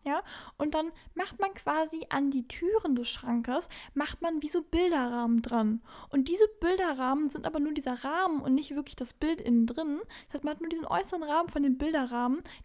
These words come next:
den befestigt man dann am Schrank, also man klebt den quasi an und dann wird der Schrank in einer Farbe einheitlich angestrichen. Und dadurch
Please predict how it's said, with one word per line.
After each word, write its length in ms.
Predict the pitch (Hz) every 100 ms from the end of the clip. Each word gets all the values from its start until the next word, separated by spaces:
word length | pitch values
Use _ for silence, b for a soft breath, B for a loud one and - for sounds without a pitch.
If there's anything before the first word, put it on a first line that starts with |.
| -
den 160 | 349
befestigt 500 | 359 - 349 - 359
man 140 | 302 277
dann 100 | 262
am 160 | 247
Schrank, 380 | 247 - 262 427
also 140 | 339 254
man 160 | 240
klebt 260 | 240 269 262
den 120 | 247
quasi 300 | 247 247 247
an 140 | - 311 440 B B
und 180 | 277 285
dann 200 | 370 349
wird 120 | 339
der 120 | 320
Schrank 360 | - 311 320 320
in 120 | 269
einer 280 | 302 330 330
Farbe 360 | - 269 269
einheitlich 480 | - 285 285 277 262
angestrichen. 640 | - 247 247 - 240 233 220
Und 220 | 262 269
dadurch 400 | 320 359 339 -